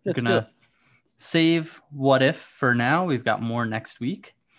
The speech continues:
Speaker 2: Um, there's gonna be nine episodes of What If. So we've got, we're, we're not even at the halfway point yet.
Speaker 1: We're working our way. Working our way.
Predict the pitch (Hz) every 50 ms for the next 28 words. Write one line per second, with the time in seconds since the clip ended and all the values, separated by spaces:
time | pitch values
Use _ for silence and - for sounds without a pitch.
0 | _ _ _ _ _ _ _ _ - 110 104 104 101 101 101 104 139 147 175 240
1 | 269 285 269 185 147 135 131 151 170 170 160 156 - 139 131 - 110 104 101 -
2 | 101 - - 101 90 76 80 - - - - - _ _ - - _ _ _ _
3 | - - - 107 104 101 101 - - _ - - 120 117 - - 139 165 170 147
4 | - - _ _ _ _ - 131 131 123 123 127 123 117 - _ _ _ _ _
5 | _ _ _ _ - 135 131 143 165 180 185 190 185 180 170 165 151 135 - -
6 | 143 135 131 127 131 - 123 120 131 127 120 - 117 117 110 104 - 98 76 -
7 | - 90 92 - - - _ _ - 175 170 156 165 151 - - 131 120 107 101
8 | 101 95 92 82 - - - _ _ _ _ _ _ _ _ _ _ _ _ _
9 | _ _ _ _ _ _ _ _ _ _ _ _ _ _ _ _ _ _ _ _
10 | _ _ _ _ _ _ _ - 240 208 175 - 156 127 104 95 82 76 -